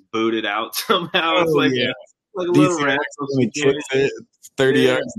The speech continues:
Speaker 2: downfield.
Speaker 1: Mm-hmm. Oh, yeah.
Speaker 2: Mm.
Speaker 1: Hey, they did it, though. We can't keep thinking like that. That's the problem here.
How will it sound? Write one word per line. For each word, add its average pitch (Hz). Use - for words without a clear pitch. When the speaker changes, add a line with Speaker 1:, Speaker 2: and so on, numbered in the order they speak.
Speaker 2:
downfield. 127
Speaker 1:
Mm-hmm. 135
Oh, 92
yeah. 101
Speaker 2:
Mm. 131
Speaker 1:
Hey, 101
they 92
did 98
it, 90
though. 87
We -
can't 156
keep 156
thinking 190
like 143
that. -
That's 127
the -
problem 156
here. -